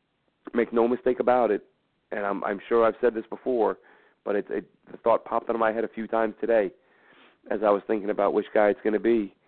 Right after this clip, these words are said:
Jeremy Bates <laughs> becomes the most important guy in the building. That's a little bit, it's encour-, it's encouraging from the standpoint that so many people have spoken so highly of him,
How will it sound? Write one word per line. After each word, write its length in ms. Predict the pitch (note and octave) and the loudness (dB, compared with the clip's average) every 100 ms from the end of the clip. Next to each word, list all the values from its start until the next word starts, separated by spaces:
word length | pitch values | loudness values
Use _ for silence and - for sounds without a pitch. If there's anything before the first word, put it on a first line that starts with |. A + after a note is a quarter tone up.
| _ _ - - - | _ _ -20 -20 -4
Jeremy 280 | A#2+ A#2+ C3+ | 2 4 4
Bates 260 | C3 - - | 0 -2 -6
<laughs> 60 | - | -12
becomes 240 | - C3+ | -6 -6
the 60 | B2 | -4
most 200 | B2+ C3 | -6 -6
important 320 | - C#3 B2+ | -6 -6 -4
guy 120 | C3+ | -4
in 60 | C3+ | -2
the 60 | |
building. 320 | B2+ C#3+ C3 G#2+ _ _ _ _ _ _ - | 0 0 0 -6 _ _ _ _ _ _ -8
That's 120 | - | -6
a 40 | D3+ | 0
little 160 | E3+ | 2
bit, 140 | E3 - _ _ _ _ _ _ | 2 -2 _ _ _ _ _ _
it's 120 | C#3 | -2
encour-, 360 | D#3+ C#3+ C#3 C#3+ | -2 -4 -2 -2
it's 360 | - E2 C#3+ - | 0 0 0 -2
encouraging 520 | C3 C3 D3+ D#3 D#3+ | -4 0 0 2 -2
from 120 | D3 | -2
the 100 | C3+ | -6
standpoint 540 | - C3+ B2+ C3 B2+ B2 | -2 -2 -2 -2 -4 0
that 260 | A#2+ A2 - - - - - _ _ _ - | 0 0 -2 -16 -20 -20 -20 _ _ _ -2
so 100 | C3+ | 0
many 120 | B2 | 0
people 340 | A#2+ C3 C3 A#2+ | -2 -4 0 -2
have 80 | - | 0
spoken 300 | A#2+ A#2+ A2 | -2 -2 -2
so 100 | G#2 | -2
highly 340 | G#2 A2 B2+ | 2 0 2
of 100 | C#3+ | 0
him, 200 | D3+ E3+ | -2 -4